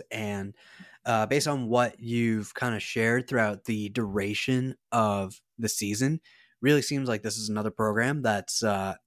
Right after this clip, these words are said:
kind of on the rise in certain ways, uh, really kinda checking some boxes that, uh, they seem to always do well in. Like, you made the, the comment that, uh, uh, Penn State can almost be considered, like,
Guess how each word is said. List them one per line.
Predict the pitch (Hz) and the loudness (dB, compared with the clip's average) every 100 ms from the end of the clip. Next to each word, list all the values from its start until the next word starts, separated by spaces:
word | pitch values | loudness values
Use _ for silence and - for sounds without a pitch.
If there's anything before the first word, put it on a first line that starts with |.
| _ _ | _ _
kind | - 123 | -4 0
of | 110 95 _ | 0 -4 _
on | 117 117 | 0 0
the | 117 | 2
rise | 101 101 101 107 104 | 2 2 2 0 -2
in | - 107 101 104 | -2 -2 -2 -4
certain | - 120 107 | 0 0 0
ways, | 104 107 104 101 - | -2 0 0 -4 -6
uh, | 98 - - - _ - | -8 -10 -18 -20 _ 0
really | 151 | 2
kinda | 135 139 | 2 -2
checking | 117 135 135 123 | 0 -2 -2 -6
some | 123 | -4
boxes | 113 110 113 - 117 104 | 0 0 -2 -4 -6 -4
that, | 113 107 101 - | -2 0 -2 -6
uh, | 104 95 92 - | -4 -4 -6 -6
they | 113 110 | 0 0
seem | 107 - 113 110 107 110 | 0 0 2 2 0 -4
to | - 117 107 104 104 _ _ _ - | -2 0 0 -2 -8 _ _ _ 0
always | 127 131 117 | 0 2 -2
do | 127 | -4
well | 113 110 110 | 0 0 0
in. | 110 113 _ | -2 -6 _
Like, | 123 113 | -2 0
you | 120 | 0
made | 117 110 | 0 0
the, | 113 98 - | -4 -8 -6
the | 117 110 104 101 _ - | 2 4 4 0 _ -6
comment | 117 110 107 101 - | 0 2 2 0 0
that, | 107 104 - | 2 2 -2
uh, | 107 98 98 - - _ _ _ _ | -2 -2 -4 -10 -20 _ _ _ _
uh, | 123 113 104 - - | 2 2 2 -4 -4
Penn | 143 120 | -2 0
State | 123 117 | 0 0
can | 123 | 0
almost | 113 110 - | 0 0 -4
be | 110 | -6
considered, | 104 - 113 104 | -2 2 2 4
like, | 104 | 0